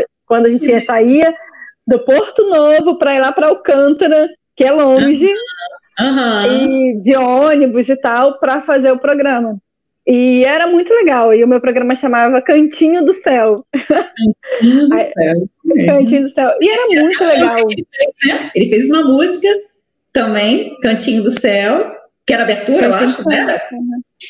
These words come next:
Speaker 1: Ai, eu não lembro. Aí, Graciane, você já tá querendo. <laughs>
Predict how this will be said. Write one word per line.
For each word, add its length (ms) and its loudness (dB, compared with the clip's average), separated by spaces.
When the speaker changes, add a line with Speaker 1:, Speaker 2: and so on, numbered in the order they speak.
Speaker 1:
Ai, 300 2
eu 60 0
não 200 0
lembro. 380 0
Aí, 260 4
Graciane, 360 0
você 120 0
já 140 0
tá 140 0
querendo. 300 0
<laughs> 220 -8